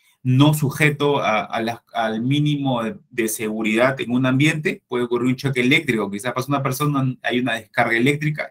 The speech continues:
puede morir. Un ruido excesivo, exposición a ruido, puede ser enfermedades de lo que es, este, en el campo de, de lo que es auditivo, en el campo auditivo en el ser humano, objeto filoso, cortadura, objeto obtuso, un golpe o contusión,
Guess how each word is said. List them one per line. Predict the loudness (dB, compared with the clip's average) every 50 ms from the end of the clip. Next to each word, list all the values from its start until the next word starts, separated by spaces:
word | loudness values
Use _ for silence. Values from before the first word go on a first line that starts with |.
| _ _ -12
puede | -8 -4 -2 -2
morir. | 0 2 2 2 2 0 -2 _ _ _ _ _ -20 -20 _ _ _ _ _ _ _
Un | -4 -2 0 0
ruido | 2 4 8 8 8 8 6
excesivo, | 2 -4 -2 2 4 6 6 6 4 2 -2 -6 _ _ _
exposición | -16 -16 -12 -10 -8 -8 -6 -6 -4 -2 -2
a | -2 -2
ruido, | 0 0 0 2 2 2 2 0 0 -2 -6 -10 _
puede | -16 -14 -12 -12 -10
ser | -8 -6 -6
enfermedades | -6 -6 -8 -8 -4 -2 0 0 0 0 0 -2 -4 -8 _ _ _ _ _ _ _ _ -10
de | -6 -4
lo | -2 -2 -2
que | -4 -4 -6
es, | -4 -2
este, | -4 -4 -4 -6 -6 -6 -4 -4
en | -4 -2
el | -2 -2 -2
campo | 0 -2 -2 -2 -2 -2 0 0
de, | 0 -2 -4 -6 -12
de | -18 -20 -10 -6 -4 -2
lo | -2 -2
que | -2
es | -4 -6 -6
auditivo, | -6 -6 -6 -2 2 2 2 4 2 0 -2 -8 -10 -10
en | -8 -8
el | -6
campo | -2 -2 -2 0 2
auditivo | 2 2 2 2 0 -2
en | -2
el | -4
ser | -6 -8 -4 0
humano, | 2 2 2 2 0 -6 -10
objeto | -10 -10 -8 -6 -4 -4
filoso, | 0 2 4 6 6 6 4 2 0
cortadura, | 0 -2 0 2 4 6 6 8 6 6 4
objeto | 2 0 -2 -6 -8 -8 -8
obtuso, | -10 _ -4 -4 -2 -2 -4 -6 -10 -12 -12 _ _ _ _ _ _ _
un | 0 2 4 6
golpe | 8 8 8 8 6
o | 4 4
contusión, | 2 2 0 0 0 0 2 2 2 2 -2 -4 -10